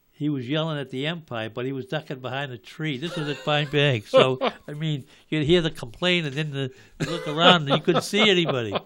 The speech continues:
Speaker 1: <laughs> So, <laughs> so I, I, but, you know, I've seen on T V where, uh, parents assault, the, you know, they, they had a thing on the other day that somebody harassed a, a,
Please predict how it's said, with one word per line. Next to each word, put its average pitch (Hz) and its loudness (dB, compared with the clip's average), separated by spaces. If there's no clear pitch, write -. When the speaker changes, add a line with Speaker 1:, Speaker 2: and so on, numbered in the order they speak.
Speaker 1:
<laughs> - -10
So, - -6
<laughs> - -14
so 147 -2
I, 160 -2
I, 147 -6
but, 185 -4
you 262 4
know, 233 8
I've 175 6
seen 196 4
on 180 2
T 180 0
V 196 2
where, 143 0
uh, 135 -2
parents 160 -2
assault, 180 0
the, 143 -8
you 160 -6
know, 131 -4
they, 165 -2
they 147 -2
had 160 2
a 147 -2
thing 170 -2
on 165 0
the 156 0
other 151 0
day 160 0
that 135 -4
somebody 143 -6
harassed 147 -2
a, 120 -4
a, 139 -8